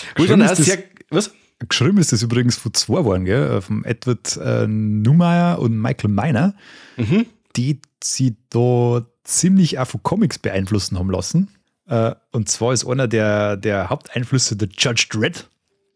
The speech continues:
Speaker 1: Judge Dredd, ähm, ja, sehr
Speaker 2: Ja.
Speaker 1: geil.
Speaker 2: <laughs> Dann haben wir einen Iron Man und einen gewissen Rom Space Knight, der sagt mir gar nichts.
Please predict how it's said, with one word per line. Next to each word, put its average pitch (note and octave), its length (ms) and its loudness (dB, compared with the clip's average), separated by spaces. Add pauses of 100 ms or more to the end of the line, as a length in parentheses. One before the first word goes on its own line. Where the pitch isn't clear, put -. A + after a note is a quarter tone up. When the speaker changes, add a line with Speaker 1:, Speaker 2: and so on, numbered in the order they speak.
(140)
Speaker 1:
Judge F#3+ 400 0
Dredd, F#3+ 320 0
ähm, A2+ 340 2
ja, A2+ 140 4
sehr B2+ 160 2
Speaker 2:
Ja. D#3 40 2
Speaker 1:
geil. B2+ 420 2 (300)
Speaker 2:
<laughs> - 320 -8
Dann A#2 140 0
haben A#2+ 80 2
wir B2 80 2
einen A2+ 120 0
Iron D#3 340 2
Man E3+ 260 4 (100)
und C4+ 340 2
einen C#3 200 0
gewissen B2+ 480 2
Rom C3+ 500 2
Space - 500 -2
Knight, G#2 320 -2
der G#2 80 0
sagt - 320 -10
mir A2+ 120 0
gar A2+ 160 0
nichts. D#3 300 -4